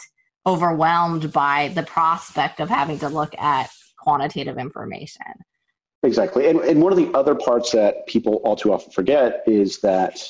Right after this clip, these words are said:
Speaker 2: um, you know, that we, I do a lot of work with, like,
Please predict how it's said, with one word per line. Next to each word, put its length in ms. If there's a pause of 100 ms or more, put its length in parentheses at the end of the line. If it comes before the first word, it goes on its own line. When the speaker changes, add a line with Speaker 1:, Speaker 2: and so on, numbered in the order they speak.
(180)
Speaker 2:
um, 480 (1120)
you 80
know, 80
that 80
we, 220
I 180
do 340
a 60
lot 100
of 60
work 200
with, 100
like, 400